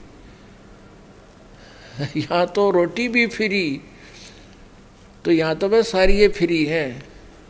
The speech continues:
और भगवान भी फ्री, मोक्ष भी फ्री।" <laughs> अब आइए फिर बुक-, बुक्की जी का हाल सुनाते हैं आपको।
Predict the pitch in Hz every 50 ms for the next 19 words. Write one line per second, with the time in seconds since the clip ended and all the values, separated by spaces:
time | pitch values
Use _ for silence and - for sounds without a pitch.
0 | - - - - - - - - - - - 147 156 139 143 151 139 123 131 143
1 | 151 160 170 170 165 160 180 180 175 - 156 160 165 170 170 170 196 196 185 156
2 | - - - - - - - - - - - - - - - - - - - -
3 | - - - - - - - - - - - - - - - - 131 143 165 185
4 | 175 185 - 175 160 180 185 180 - - 165 156 170 170 170 165 170 - - -
5 | 185 - - 180 - - - - - - - - - - - - - - - -
6 | - - - - - - - - - - - - - - - - - - - -
7 | 147 156 156 165 170 175 185 202 196 196 - 180 185 175 156 165 170 165 - -
8 | - 135 156 165 160 - 180 170 156 165 165 160 170 156 139 139 135 135 - 135
9 | 131 131 123 123 - 131 127 123 120 - - - 117 110